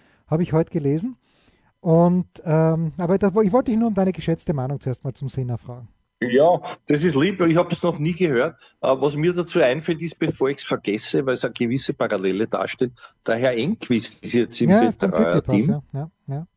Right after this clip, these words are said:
Speaker 2: Genau, von irgendwem nicht Unwesentlichen, sogar von Tsitsipas. Jetzt, äh, stelle ich aber dir die Frage, nachdem du gut recherchiert hast, äh, wie, wie ist, wie fix ist das deiner Meinung nach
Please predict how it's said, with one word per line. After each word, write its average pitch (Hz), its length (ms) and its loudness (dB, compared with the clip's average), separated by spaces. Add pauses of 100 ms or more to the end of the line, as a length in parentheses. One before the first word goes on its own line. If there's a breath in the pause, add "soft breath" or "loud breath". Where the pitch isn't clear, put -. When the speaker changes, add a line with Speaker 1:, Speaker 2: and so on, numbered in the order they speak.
(280)
Speaker 2:
Genau, 131 460 2
von 117 200 0
irgendwem 147 420 2
nicht 147 200 -2
Unwesentlichen, 113 840 0
sogar 123 360 0
von 131 180 -4
Tsitsipas. 135 600 -2 (260 loud breath)
Jetzt, 127 300 -2
äh, 139 80 2
stelle 131 240 0
ich 156 80 -2
aber 151 140 -2
dir 131 220 -2
die 143 120 0
Frage, 127 320 -2
nachdem 135 400 -2
du 131 100 -4
gut 131 360 -2
recherchiert 123 680 -2
hast, 143 300 -4 (460 soft breath)
äh, - 280 -4 (240)
wie, 110 400 0
wie 131 280 4
ist, - 260 -6
wie 135 100 4
fix - 360 -2
ist 160 240 0
das - 120 -2
deiner 92 300 0
Meinung 87 380 -2
nach - 340 -6